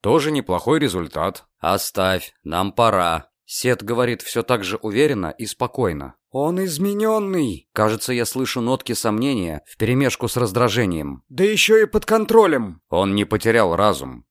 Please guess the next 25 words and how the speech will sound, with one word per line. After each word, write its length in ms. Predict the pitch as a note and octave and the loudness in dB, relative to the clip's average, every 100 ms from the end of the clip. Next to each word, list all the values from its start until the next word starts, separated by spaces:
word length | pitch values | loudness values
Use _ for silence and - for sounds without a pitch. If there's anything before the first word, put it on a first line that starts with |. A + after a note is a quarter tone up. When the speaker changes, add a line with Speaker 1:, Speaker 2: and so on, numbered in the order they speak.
| - | -8
Speaker 1:
и, 140 | F2 | -6
думаю, 420 | F2 G#2 G#2+ G#2 | 0 2 2 2
не 100 | G#2+ | 0
станет 480 | A2 - F2+ F2+ F2 | -4 0 0 0 -2
пытаться 460 | G2 F#2+ F#2 - F2+ | -4 0 0 -2 -2
нам 220 | F#2 F2 | -2 -2
помешать. 600 | F#2 F#2+ - F#2 E2+ - _ _ | -4 -4 -2 -2 -4 -10 _ _
Уходим». 720 | F#2 - B2 G2 D2+ D2 B1+ _ - | -6 0 2 2 -2 -10 -14 _ -12
Голос 460 | F2 C#3+ D3+ - | 0 2 2 -2
у 100 | - | -4
Гора 440 | A#2 G#2+ E3 C3 D#2 | -2 2 4 4 0
какой-то 500 | - G2 C3+ C#3+ D3 | -4 -2 0 0 -2
успокаивающий, 1160 | C#3 - C#3 - D3+ A2+ E2+ D#2+ - E2 D2 - | -4 -4 -4 0 0 0 -2 -4 -4 -6 -10 -14
даже 360 | D#2 B2+ A#2 | 0 2 2
на 100 | C#3+ | 2
меня 320 | D3 D3+ C#3+ G2+ | 0 0 0 -2
действует. 680 | G2+ F2+ - F2 D#2+ - - _ | -2 -2 -4 -8 -8 -10 -20 _
Да 160 | D2+ | -2
и 100 | G2 | 0
контроль, 540 | G2+ A#2 A#2 F#2 F#2 E2 | 2 0 0 2 2 0
судя 320 | - F2+ E2+ | -4 -4 -4
по 100 | F#2 | -2
его 260 | F#2+ F2 F2+ | 0 0 -2
поведению, 720 | F#2+ F2 D#2 G2 A2 F#2+ C2+ | -2 -4 -2 -2 0 -4 -4
неполный. 800 | E2 G2+ G2 F#2 E2+ E2+ D2+ | -6 -4 -2 -2 -2 -6 -8